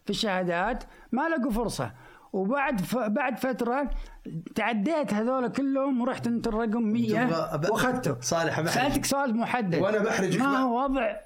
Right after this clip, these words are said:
Speaker 1: لاحظ معي،
Speaker 2: إيه.
Speaker 1: ما هو وضع محمد أمين في المنتخب الأول؟
Speaker 2: مساعد
Speaker 1: جاوبني.
Speaker 2: مدرب، هذا اللي نعرفه.
Speaker 1: تو قلت قبل شوي: "أبغاك مساعد مدرب،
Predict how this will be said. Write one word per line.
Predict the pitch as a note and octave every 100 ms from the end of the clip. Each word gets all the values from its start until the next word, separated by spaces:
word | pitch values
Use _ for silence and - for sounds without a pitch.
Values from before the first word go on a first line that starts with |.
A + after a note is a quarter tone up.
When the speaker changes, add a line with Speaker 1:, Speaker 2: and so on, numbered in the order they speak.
| -
Speaker 1:
لاحظ | B3 A#3+
معي، | A3+ G3
Speaker 2:
إيه. | C#3
Speaker 1:
ما | E3 G#3 C4 B3
هو | A3 G#3+ G3+ A#3+
وضع | A3+
محمد | F#3+ D3+ G3 A#3 A3+ A#3 F#3+
أمين | G3+ G#3 A3+ A#3 A3+
في | G#3
المنتخب | G3 G#3+ A3+ G#3+ F#3
الأول؟ | G#3 G3+ F3
Speaker 2:
مساعد | G#3 A#3 B3
Speaker 1:
جاوبني. | -
Speaker 2:
مدرب، | - C#3 - - - - -
هذا | C#4 A#3+
اللي | F3+
نعرفه. | D3+ B2 - -
Speaker 1:
تو | A3+ A#3
قلت | F#3 G#3
قبل | G#3+ G3+
شوي: | D#3+ G#3+ B3 G#3+ - -
"أبغاك | F#3 E3+ G3+
مساعد | F#3+ F3+ F#3+ F#3
مدرب، | F#3 G3 F3+ B2